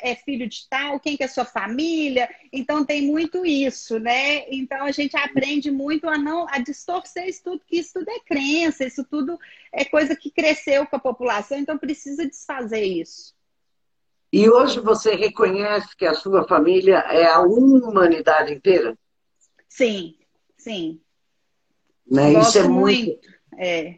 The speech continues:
Speaker 2: Não dá, não dá uma sensação de sempre estar acompanhada, de sempre ter amparo? Porque a
Speaker 1: Sim.
Speaker 2: gente nunca tá só, não é?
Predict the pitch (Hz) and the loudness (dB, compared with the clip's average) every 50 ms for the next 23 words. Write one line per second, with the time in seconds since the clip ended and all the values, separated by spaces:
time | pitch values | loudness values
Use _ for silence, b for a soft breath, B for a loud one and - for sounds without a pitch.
0 | _ _ - 196 202 196 185 220 262 254 - - - - 190 208 214 208 247 285 | _ _ -2 2 4 4 6 6 6 4 4 2 -2 -4 0 2 4 4 4 4
1 | 277 262 233 - - 214 196 - 196 185 180 - 214 202 190 180 - - - - | 4 4 2 4 2 2 2 4 2 2 2 2 2 0 0 0 -4 -2 2 2
2 | 220 220 220 - _ - 202 185 180 180 - 185 180 - - 165 160 160 170 175 | 2 2 0 -6 _ 0 2 2 2 0 -2 -4 -4 -2 -4 -4 -4 0 0 2
3 | 175 170 156 151 151 143 - - 196 185 170 - - - 180 175 165 160 156 151 | 2 2 2 0 -2 -2 0 2 2 2 2 0 -2 4 4 4 4 4 0 -2
4 | - 190 190 180 165 143 127 120 120 - _ _ _ _ _ _ - - - - | 0 2 2 4 4 2 0 -2 -6 -14 _ _ _ _ _ _ -20 -12 -4 0
5 | - - - - 226 226 226 233 - 233 - 185 190 202 214 226 226 - - 160 | 2 2 4 4 2 2 2 -2 -4 -4 -4 -6 -6 -6 -4 -4 -4 -4 -4 -6
6 | - - 151 143 - 151 147 147 - - 131 147 170 180 196 208 196 160 - | -2 0 0 0 2 2 0 0 0 -4 -6 -4 -2 0 2 2 2 2 0